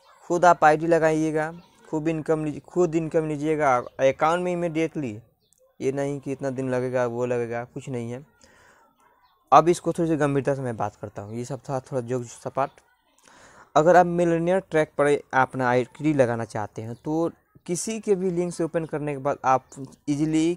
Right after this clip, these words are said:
किसी भी सोशल मीडिया प्लेटफॉर्म जैसे, अ, बैंक, सोशल मीडिया बैंकिंग जो आया है, Google Pay, PhonePe, Paytm, Amazon Pay, पे जो भी है, इससे आप अकाउंट ईजीली इसमें कटा सकते हैं।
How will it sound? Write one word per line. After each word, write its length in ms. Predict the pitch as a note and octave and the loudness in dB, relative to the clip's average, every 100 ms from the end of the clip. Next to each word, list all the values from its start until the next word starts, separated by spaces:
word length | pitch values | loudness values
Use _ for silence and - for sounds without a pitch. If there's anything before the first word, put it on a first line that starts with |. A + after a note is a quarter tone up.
| - | -4
किसी 300 | D#3+ - G3+ | -8 -6 -6
भी 120 | F3+ | -6
सोशल 320 | E3+ D#3 D#3 | -6 -6 -4
मीडिया 280 | D3 C#3 B2+ | -4 -4 -4
प्लेटफॉर्म 420 | B2 B2 A#2 B2+ B2 | -4 -6 -8 -8 -8
जैसे, 360 | A#2+ - B2 | -10 -4 -2
अ, 120 | A#2+ A#2+ _ _ _ _ _ _ - - - - | -2 -4 _ _ _ _ _ _ -20 -20 -20 -8
बैंक, 240 | B2+ C#3 | 4 4
सोशल 260 | C#3 D3 D3+ | 4 -2 -2
मीडिया 260 | C#3+ C3 C3 | -2 0 0
बैंकिंग 400 | B2+ B2+ C#3 B2+ | 0 -2 -4 -4
जो 100 | B2+ | 0
आया 260 | B2 A#2+ | 2 2
है, 200 | A#2 A#2 A#2 _ - | 2 -2 -4 _ -8
Google 320 | C3+ C3 C3+ | -4 0 0
Pay, 200 | - B2 - | 0 -4 -4
PhonePe, 460 | - C3+ B2+ B2 A#2+ - | -8 -8 -6 -6 -6 -4
Paytm, 440 | C3 C#3 B2+ B2 B2 - | -4 -4 -4 -4 -6 -8
Amazon 420 | B2+ B2+ A#2+ B2 | -4 -2 -2 -4
Pay, 260 | A#2 A#2+ A#2 A#2 - - | -6 -8 -8 -10 -16 -10
पे 260 | C3 B2 A#2+ | -4 -2 -4
जो 200 | A#2+ D3 | -2 -2
भी 160 | D#3 G3 | 0 0
है, 100 | C#3 | -2
इससे 240 | C#3 - | -4 -4
आप 240 | C#3+ B2 - | -4 -4 -6
अकाउंट 300 | C3+ C3 B2+ | -4 -2 -4
ईजीली 260 | A#2+ B2 | -6 -8
इसमें 200 | A#2+ - A#2+ | -8 -10 -16
कटा 200 | - G#2 | -14 -16
सकते 280 | G#2+ G#2+ | -18 -20
हैं। 80 | - | -20